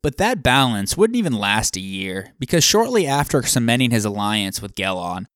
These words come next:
Theron went to war with the cities of Selinus and Himera.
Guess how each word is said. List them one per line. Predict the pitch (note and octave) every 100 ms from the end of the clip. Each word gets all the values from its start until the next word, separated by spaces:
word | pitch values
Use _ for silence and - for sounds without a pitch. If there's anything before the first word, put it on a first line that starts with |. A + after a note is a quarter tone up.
| _
Theron | - - F#3 D3+ A2+
went | A2 A2
to | A2
war | G2+ G2+ F#2+
with | G#2 -
the |
cities | G#2+ - C3 A2
of | G#2+
Selinus | - A2 A2 A#2 B2 B2+ -
and | G#2+
Himera. | G#2 F#2 F#2 F2 -